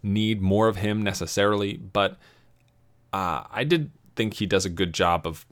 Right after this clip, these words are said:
playing very, very against his type. You, you know, Chris Messina is not a bloodthirsty, you know, sadistic, chaotic character ever,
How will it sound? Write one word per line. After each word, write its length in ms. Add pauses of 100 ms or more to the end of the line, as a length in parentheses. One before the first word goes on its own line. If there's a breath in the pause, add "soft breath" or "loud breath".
(340)
playing 280
very, 640
very 500
against 420
his 220
type. 400 (260)
You, 220
you 260
know, 160
Chris 280
Messina 400
is 340 (500 soft breath)
not 600 (300)
a 80
bloodthirsty, 1000 (380 soft breath)
you 100
know, 80
sadistic, 920 (360 soft breath)
chaotic 760 (160)
character 760 (540 soft breath)
ever, 440